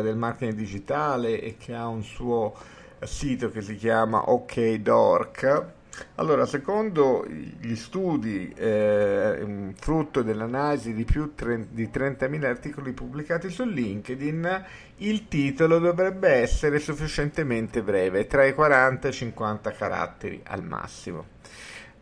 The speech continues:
Seconda best practice, eh,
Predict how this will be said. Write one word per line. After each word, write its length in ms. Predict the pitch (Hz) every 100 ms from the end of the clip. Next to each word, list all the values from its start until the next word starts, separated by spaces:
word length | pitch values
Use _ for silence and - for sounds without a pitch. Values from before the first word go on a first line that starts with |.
| -
Seconda 760 | - - 127 185 196 175 151
best 300 | 147 160 165
practice, 1160 | - 190 190 185 - 214 208 - 214 220 226 -
eh, 800 | - 139 135 135 131 127 127 117